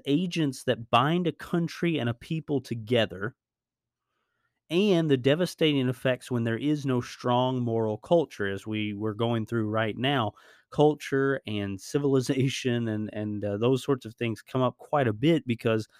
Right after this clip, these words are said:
when those things are eroded and destroyed and, and broken down, then it affects every other part of our life,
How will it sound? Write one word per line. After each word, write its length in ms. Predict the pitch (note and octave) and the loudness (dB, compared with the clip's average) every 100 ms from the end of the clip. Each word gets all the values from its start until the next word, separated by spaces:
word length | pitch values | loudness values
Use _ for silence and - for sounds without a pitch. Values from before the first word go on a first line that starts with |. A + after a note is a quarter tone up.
| - _ _ _ _ _ - | -20 _ _ _ _ _ -6
when 260 | C#3 C#3 | 2 4
those 280 | C#3 C#3+ C#3+ | 6 4 2
things 300 | - C3+ B2 | -4 -2 0
are 160 | A#2 A2+ | 2 4
eroded 440 | A2+ A#2+ B2 A2+ | 4 4 2 0
and 140 | A2 G2+ | 0 -4
destroyed 720 | G2+ - E3 F3 D#3 C3+ A#2+ | -8 -8 0 4 6 4 2
and, 340 | G2+ A2 A2 | -2 -2 -2
and 160 | A2 A2 | -4 0
broken 400 | A2 G2+ G#2 G#2+ | 0 0 -2 2
down, 380 | C3+ D3 C3 A#2 | 2 4 2 2
then 140 | A2+ | 0
it 120 | G#2+ | -2
affects 380 | G#2 - A2+ - | -4 -2 -4 -2
every 220 | G#2 G#2+ | -4 0
other 180 | A#2+ A#2+ | 0 0
part 220 | - G#2 | -2 -4
of 80 | G2 | -4
our 100 | F#2+ | -6
life, 260 | F#2+ G2 | -4 -4